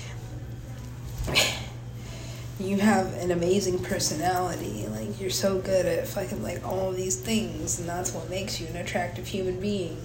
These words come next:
<laughs> You know, just, like, that sucks. 'Cause people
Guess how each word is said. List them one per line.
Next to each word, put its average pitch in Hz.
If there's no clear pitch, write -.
<laughs> -
You 269
know, 269
just, 247
like, -
that -
sucks. -
'Cause 196
people 220